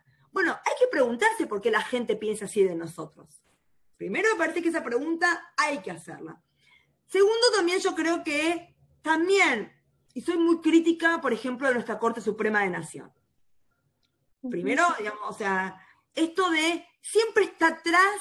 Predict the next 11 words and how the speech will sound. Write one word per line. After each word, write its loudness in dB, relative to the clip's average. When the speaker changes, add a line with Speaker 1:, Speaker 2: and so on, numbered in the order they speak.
Speaker 1:
siempre 2
está 2
última, 2
si-, 4
nunca 0
está 2
a 6
la 4
vanguardia 2
de 0
nada, -2